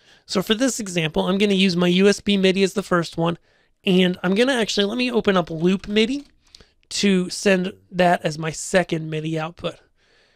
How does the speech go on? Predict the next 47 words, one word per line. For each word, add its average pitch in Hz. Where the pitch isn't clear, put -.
Now 180
to 185
refresh 233
the 208
midi 202
here, 254
um, 170
there 175
isn't 220
a 180
midi 185
rescan 185
here 185
in 170
Live 165
Tracker, 208
so -
you've 165
gotta 175
restart 165
the 156
program. 165
I'll 185
do 180
that 160
in 156
a -
couple 147
minutes, 160
okay, 156
for 165
Loop 165
midi. 165
And 180
that's 190
just 185
a 175
midi 180
looping, 170
uh, 160
program 160
to 160
send 175
information 165
to 160
other 165
programs 156